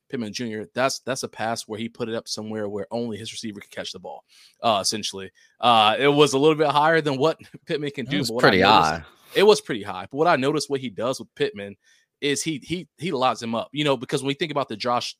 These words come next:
Speaker 1: Downs throw he did just, uh, I think it was the fourth drive, the last drive they were on the field, that was a dot. I mean, he threw it directly to, uh, to
Speaker 2: Bullet.
Speaker 1: Downs' hands. Yeah, I mean, it was too fast for Downs, as a matter of fact. So I think that him and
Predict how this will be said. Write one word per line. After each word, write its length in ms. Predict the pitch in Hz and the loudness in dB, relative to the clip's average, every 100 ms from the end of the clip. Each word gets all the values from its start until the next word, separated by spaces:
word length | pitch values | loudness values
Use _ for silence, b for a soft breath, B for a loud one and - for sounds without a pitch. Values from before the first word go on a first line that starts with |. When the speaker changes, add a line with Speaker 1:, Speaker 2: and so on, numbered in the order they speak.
| _ | _
Speaker 1:
Downs 340 | 104 117 113 110 | -6 -6 -6 -8
throw 180 | 127 107 | -8 -6
he 120 | 113 | -6
did 160 | 110 | -8
just, 240 | 98 107 - | -10 -12 -8
uh, 200 | 107 101 | -6 -6
I 80 | 101 | -8
think 180 | - 120 | -10 -8
it 40 | |
was 120 | 110 | -8
the 160 | - 98 _ b b - | -8 -12 _ b b -8
fourth 200 | 127 120 | -4 -4
drive, 380 | - 104 104 107 | -4 -6 -6 -6
the 180 | 113 | -6
last 280 | 104 113 117 | -4 -4 -4
drive 160 | 113 104 | -6 -6
they 80 | 104 | -8
were 60 | |
on 80 | 101 | -10
the 60 | 90 | -14
field, 380 | - 131 98 - b b | -6 -6 -6 -10 b b
that 80 | 127 | 2
was 240 | 143 120 104 | 2 2 -2
a 80 | 92 | -8
dot. 260 | - 123 98 | 2 2 2
I 80 | - | -8
mean, 100 | 107 | -12
he 120 | 131 | -10
threw 240 | 135 127 110 | -10 -8 -10
it 60 | |
directly 440 | 101 101 120 135 117 | -8 -8 -6 -8 -12
to, 280 | - 113 101 _ | -8 -10 -10 _
uh, 380 | 123 107 104 107 | -4 -4 -4 -6
to 120 | - | -4
Speaker 2:
Bullet. 120 | 101 110 | 0 0
Speaker 1:
Downs' 260 | - 98 | 0 -4
hands. 400 | - 120 113 101 | -6 -4 -6 -4
Yeah, 240 | 143 110 - | 0 0 -2
I 40 | |
mean, 100 | 113 | -8
it 20 | 104 | -8
was 100 | - | -8
too 140 | 214 | -6
fast 280 | 208 123 - | -2 -2 -2
for 60 | |
Downs, 320 | 98 95 98 98 | -10 -14 -12 -12
as 120 | 98 | -12
a 20 | |
matter 180 | 104 101 | -10 -10
of 60 | |
fact. 320 | - 110 104 _ B B - | -8 -6 -8 _ B B 0
So 140 | 151 | 4
I 100 | 113 | 4
think 260 | - 190 - | 2 -6 -4
that 140 | 107 | -6
him 160 | 120 139 | -4 -4
and 200 | 123 | -4